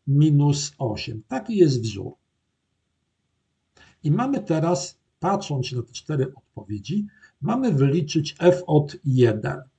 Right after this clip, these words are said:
Oznacza to, że w miejsce każdego xa wstawiamy jedynkę. Jeden do kwadratu,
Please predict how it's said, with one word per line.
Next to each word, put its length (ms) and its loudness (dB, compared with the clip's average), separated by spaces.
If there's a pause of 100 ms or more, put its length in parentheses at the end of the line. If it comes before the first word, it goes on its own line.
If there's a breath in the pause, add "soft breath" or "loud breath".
(920 soft breath)
Oznacza 500 2
to, 380 0 (200)
że 180 2
w 60 2
miejsce 380 6
każdego 680 2
xa 300 -4
wstawiamy 540 -4
jedynkę. 520 -2 (1300)
Jeden 500 4
do 120 -8
kwadratu, 760 -4